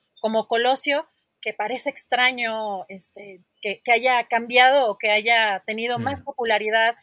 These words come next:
Speaker 1: el propio alcalde de Monterrey que, que un gobernador. Pero independientemente de esa parte, aquí lo que queda en medio es la revictimización. En el caso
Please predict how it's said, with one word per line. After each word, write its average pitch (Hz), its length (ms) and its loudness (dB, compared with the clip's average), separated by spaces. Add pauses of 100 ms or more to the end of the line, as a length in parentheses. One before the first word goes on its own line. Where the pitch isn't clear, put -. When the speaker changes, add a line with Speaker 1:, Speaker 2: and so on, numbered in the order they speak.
(280)
Speaker 1:
el 208 120 -16
propio 233 260 -4
alcalde 233 300 -2
de 220 80 -4
Monterrey 208 520 -2
que, 214 460 -4
que - 80 -14
un 190 120 -12
gobernador. 190 760 -4 (320)
Pero 226 560 2
independientemente 262 880 -4
de 247 80 -4
esa 233 220 -4
parte, 220 640 -2 (100)
aquí 247 680 -10
lo 214 220 -8
que 208 140 -14
queda 254 240 0
en 302 100 -4
medio 233 480 -2 (180)
es 254 320 -4
la 247 240 0
revictimización. 208 1120 -6 (840)
En 226 140 -6
el 220 120 -8
caso 285 540 0